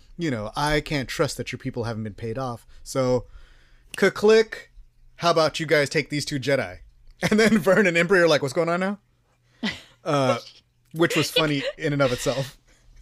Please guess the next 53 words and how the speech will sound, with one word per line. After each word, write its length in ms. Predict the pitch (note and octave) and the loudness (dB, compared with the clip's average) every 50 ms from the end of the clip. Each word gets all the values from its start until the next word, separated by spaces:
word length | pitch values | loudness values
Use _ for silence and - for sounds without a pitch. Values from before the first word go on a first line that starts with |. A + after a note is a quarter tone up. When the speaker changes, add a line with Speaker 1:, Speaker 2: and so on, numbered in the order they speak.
| - - - - A4 A#4 - | -20 -16 -12 -12 -10 -4 -2
Speaker 2:
Yeah, 80 | A#4 - - | -2 -2 -2
'cause 180 | - C#4 C4+ - | -2 -4 0 2
they 80 | - B4+ C5+ C5 | 2 4 4 4
just 260 | B4 - - - - | 0 -2 -4 -12 -8
kinda 260 | - D4 C4+ A#3+ A3+ | -4 -2 -2 -2 -2
get, 260 | G#3 A3 G3+ G3 G3+ - | -4 -6 -8 -8 -8 -8
like, 360 | F#3 D#3+ D#3+ - - - - _ _ _ _ _ _ _ _ _ _ - | -8 -8 -8 -12 -18 -20 -20 _ _ _ _ _ _ _ _ _ _ -10
shoved 480 | - - - - A#3+ A#3+ A3+ G#3+ G3 G#3+ | -8 -4 -2 0 0 0 -2 -2 -2 -2
into 380 | G#3 G3 G3 F#3 F3+ F#3+ F3+ E3+ | -2 -2 -2 -4 -6 -6 -6 -6
this 260 | E3+ F3+ F3 - - | -6 -8 -8 -10 -8
thing. 360 | _ - G3 G3+ F#3+ F#3 F#3 - _ _ _ _ - | _ 0 0 0 -2 -4 -12 -18 _ _ _ _ -6
Like, 180 | - G#3+ A#3+ D4+ | -4 -4 -2 -2
they 160 | - F#4+ F4+ | -2 -2 -2
just 220 | C4+ A3 - - - | -2 -4 -4 -4 -2
think, 240 | G#3 F#3+ F#3+ - | -2 -2 -2 -4
they're 200 | B3 C4+ C#4 C#4 | -6 -6 -4 -2
like, 200 | B3+ G3+ G3 - | -2 -2 -2 -2
"Hey, 320 | - C#4 B3+ C4 A#3+ G#3 - | -2 0 0 2 0 0 -2
go, 340 | G3+ B3 B3 A#3+ A#3 A#3 - | -2 0 0 2 0 -2 -2
go 280 | A3+ B3 B3+ B3+ A#3+ | -2 0 2 2 2
here." 440 | A#3+ B3 C4 A#3+ G3 F3+ F#3 G3+ A3 | 0 0 0 0 2 2 0 0 -2
And 160 | - F#3+ F#3+ G3 | -8 -10 -8 -6
they're 200 | G3 G3 G3 G3 | -6 -4 -4 -2
like, 160 | F#3+ F#3+ G#3+ | -4 -4 -4
"Okay, 420 | A#3+ A#3+ - G#3 G#3 A#3 B3 A#3+ | -6 -6 -4 -2 -2 -2 0 -2
I 60 | A3 | -2
guess 240 | G3+ A3 G#3+ - - | -2 -4 -6 -6 -8
we'll, 100 | G#3+ G3+ | -10 -10
we'll 240 | G3 G3 G3+ G#3 G#3 | -10 -10 -10 -12 -10
go 220 | G3+ - G3+ G3+ G#3 | -6 -4 -4 -4 -4
to 140 | - - G3 | -6 -10 -8
there. 360 | G3 G3+ A3 A#3 B3 C4 B3 | -6 -4 -2 -2 -2 -4 -4
What's 220 | G3 F#3+ G3+ - - | -4 -6 -6 -6 -6
going 200 | B3+ C4 C4+ C#4+ | -6 -6 -4 -2
on? 200 | D4 D4 C#4 C4 | -2 -2 -2 -2
We're 180 | B3 G#3+ G#3+ G#3+ | -4 -4 -6 -6
supposed 240 | - - A3 G#3+ - | -6 -6 -6 -6 -6
to 60 | G3 | -8
meet 200 | F#3 G#3 B3 - | -10 -10 -10 -10
somebody?" 400 | - D4 D4 D4+ D#4+ E4+ F#4 F#4+ G4 | -10 -10 -6 -4 -4 -2 -2 0 2
Speaker 1:
Yeah. 240 | E4+ - A2 F2 E2+ - - - - - _ _ _ _ | 2 2 2 0 -4 -10 -14 -18 -20 -20 _ _ _ _
Speaker 2:
And 180 | B3+ B3+ C#4 D4 | -6 -4 0 0
then 140 | D4 C#4+ C#4 | 0 -2 -2
it's 100 | C#4 C#4+ | -2 -2
like, 140 | C#4 C4+ C#4 | -2 -2 0
"Hey, 220 | D#4 E4 E4 E4 | 0 0 2 2
you're 200 | A#3+ B3 C4 C4 | 2 2 2 2
gonna 200 | C4+ C#4 C4+ C4+ | 2 2 2 0
go 80 | C4 B3+ | 2 2
on 160 | B3 B3 A3+ | 2 2 2
to 140 | A3 A3 A3 | 2 2 2
a 80 | A3 | 2
mission 500 | G#3+ A3 A#3 - - G#3+ G3+ G3 F3+ F3+ | 0 -2 -4 -2 -2 -4 -4 -4 -6 -10